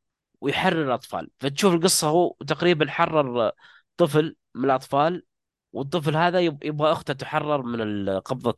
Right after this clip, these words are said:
المتحرشين. فهنا تشوف رحلة الفيلم، هل راح يحرر ال-، الطفلة هذه ولا لا؟ فالفيلم صراحة يعني فيه إشكاليات كبيرة من ناحية ال-،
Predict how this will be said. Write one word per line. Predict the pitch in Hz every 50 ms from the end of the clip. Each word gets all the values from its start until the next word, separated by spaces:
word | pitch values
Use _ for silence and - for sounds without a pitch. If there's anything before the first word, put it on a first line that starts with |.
| - 101
المتحرشين. | 95 95 95 95 98 - 90 87 - 107 104 92 - - 82 - _ _ - - - - - - - - - _
فهنا | - - 160 190 202 196 170
تشوف | 143 - - 170 143 - 147
رحلة | 131 - 139 123 - 120
الفيلم، | 107 - 104 98 95 123
هل | 143 139
راح | 135 135 139
يحرر | 135 - - 135 143 135 131 131 123 120
ال-، | 113 113 110 110 107 101 98 95 85 76 - _ _ _ - - - - _ _ _ - -
الطفلة | 98 139 - - 147 139 - 127 120 120 135 151
هذه | 156 165
ولا | 160 139 117 98
لا؟ | 95 92 82 - _ _ _ _ _ _ _ - - - - _ _
فالفيلم | _ - 135 131 135 139 113 143 165 147 214 220 220 202 175
صراحة | 147 175 180 185 185 165 160 170
يعني | 156 143 151 147 143 139 135 131 131 123 123 120 117 95 71 - 139
فيه | 175 208 196
إشكاليات | - - - - 156 147 156 156 131 -
كبيرة | - 135 127 131 131 123 110 104
من | 98 107 110 113
ناحية | 120 113 - - - - - 113
ال-، | 104 101 101 98 95 95 90 80